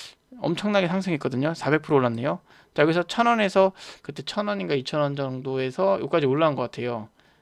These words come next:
그러니까 되게 단기간 또 이렇게 상승을 줬는데도 못 빠져나오고 또 미련을 갖고서 여기까지 묶이는 분도 상당히 많더라고요. 그러니까 이런 것들 내용들을 살펴보셔서 아닌 거는 아닌 거죠. 그러니까 이런 것들을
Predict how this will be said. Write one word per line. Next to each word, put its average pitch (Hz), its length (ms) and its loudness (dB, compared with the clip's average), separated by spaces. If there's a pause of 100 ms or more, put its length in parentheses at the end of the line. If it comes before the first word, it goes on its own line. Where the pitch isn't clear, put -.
(200)
그러니까 147 220 -4 (400)
되게 156 400 0 (280)
단기간 180 500 0
또 185 80 0
이렇게 151 220 0
상승을 196 460 -4
줬는데도 131 580 -2 (320)
못 147 160 2
빠져나오고 147 540 0
또 143 120 -8
미련을 147 320 -2
갖고서 135 440 -4 (300)
여기까지 156 340 4
묶이는 151 380 0
분도 131 260 -4
상당히 175 340 -4
많더라고요. 117 580 -8
그러니까 156 120 0
이런 180 240 8
것들 190 260 6
내용들을 131 460 6
살펴보셔서 151 640 -2 (800)
아닌 202 280 6
거는 220 260 6
아닌 127 320 4
거죠. 123 440 -4 (200)
그러니까 143 100 0
이런 143 200 4
것들을 175 420 4